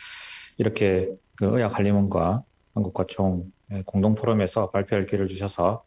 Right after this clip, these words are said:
감사드립니다. 온라인으로나마 인사드리게 되어서 기쁘게 생각합니다. 오늘 제가 발표드릴 주제는 코로나 일구 백신 미접종자와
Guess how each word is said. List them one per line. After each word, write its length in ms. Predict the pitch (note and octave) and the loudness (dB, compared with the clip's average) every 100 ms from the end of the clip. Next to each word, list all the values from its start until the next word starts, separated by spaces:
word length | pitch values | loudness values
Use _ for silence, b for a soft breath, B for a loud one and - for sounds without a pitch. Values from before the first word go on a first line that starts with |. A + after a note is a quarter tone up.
| _ | _
감사드립니다. 840 | - F2 F#2 F2 E2+ E2 D#2+ D#2+ - | -8 -6 -6 -8 -8 -4 -2 -2 -4
온라인으로나마 960 | A2 G#2+ A2+ A2+ G2 F#2+ F#2 F2 E2+ A2+ - | 0 2 4 2 2 2 2 0 -2 -4 -4
인사드리게 480 | A2 G2+ F#2 F#2 F2+ | 0 0 2 0 0
되어서 260 | E2+ - | -2 -6
기쁘게 300 | - - - | -12 -12 -6
생각합니다. 640 | F2+ F2+ F2 E2 D#2+ D#2+ - B B B B B B - | -6 -4 -6 -6 -6 -8 -8 B B B B B B -2
오늘 240 | C3 A2+ | 2 2
제가 420 | G2+ G2+ G#2+ G#2+ | 2 2 4 2
발표드릴 420 | G#2+ G#2+ A2 G2+ F#2+ | 0 -2 -2 -2 -4
주제는 460 | F#2 F#2 G2+ G#2 - _ | -4 -2 0 0 -2 _
코로나 260 | - C3+ | 0 2
일구 220 | A2 G#2+ G#2+ | 2 0 -2
백신 320 | F#2+ - F#2 | -4 -4 -4
미접종자와 880 | F#2+ A#2+ - A#2 G#2+ E2 E2 G#2 | 0 0 0 0 2 2 0 -2